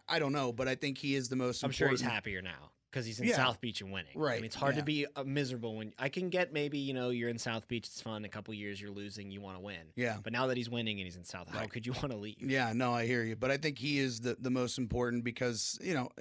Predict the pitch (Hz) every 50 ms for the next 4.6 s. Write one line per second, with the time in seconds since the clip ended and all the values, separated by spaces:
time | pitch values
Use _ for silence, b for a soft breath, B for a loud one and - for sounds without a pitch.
0 | - - - - 147 135 139 131 127 123 127 135 131 135 135 127 143 151 147 156
1 | 156 147 135 123 - - 135 123 120 120 117 117 117 - 127 117 113 117 117 117
2 | 120 - 123 120 117 120 135 131 127 113 117 123 127 120 113 117 113 120 123 123
3 | 123 135 - - 135 - - 135 127 117 - b b b b b b b b b
4 | - 98 - - 147 151 160 165 175 190 180